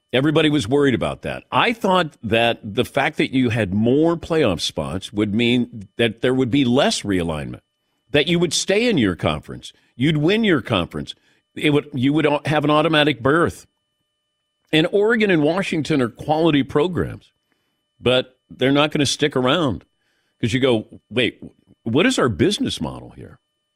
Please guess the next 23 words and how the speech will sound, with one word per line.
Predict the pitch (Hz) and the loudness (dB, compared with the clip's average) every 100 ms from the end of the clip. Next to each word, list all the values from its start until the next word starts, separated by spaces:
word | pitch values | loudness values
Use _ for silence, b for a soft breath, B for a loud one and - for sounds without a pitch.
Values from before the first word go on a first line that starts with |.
| _ _ _ | _ _ _
And | 127 | 0
you | 147 | 2
found | 156 156 | 2 2
out | 165 156 | 2 0
they | 160 | -2
didn't | 165 180 170 | 0 0 0
have | 160 208 | 0 -2
a | 226 | -2
business | 110 78 87 - | 0 -2 -2 -6
model. | 76 62 50 _ _ _ _ _ _ _ _ _ _ _ _ | -6 -10 -12 _ _ _ _ _ _ _ _ _ _ _ _
It | 147 | 0
was | 180 - | 0 2
based | 185 208 - | 2 2 2
on | 185 170 | 2 2
you | 147 180 196 165 | 2 2 2 0
getting | 156 165 151 | 2 2 2
subscriptions. | - 127 98 - - 208 226 - 90 113 143 - b b | 0 -2 -4 -6 -2 -2 -2 0 2 0 -2 -8 b b
"Hey, | 214 175 - B B | 2 2 -2 B B
we | 110 165 | 0 2
need | 180 185 135 | 2 2 0
you | 165 | -2
to, | 143 143 139 127 | -2 0 0 2
uh, | 123 117 | 2 2